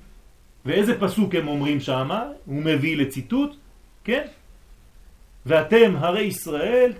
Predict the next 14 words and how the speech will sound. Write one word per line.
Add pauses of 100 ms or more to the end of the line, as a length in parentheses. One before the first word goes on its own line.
פרייכם
תיתנו",
וכו' (100)
וכו', (160)
"כי
קרבו
לבוא". (880)
כי
עם
ישראל (220)
אפילו
לא
באו,
רק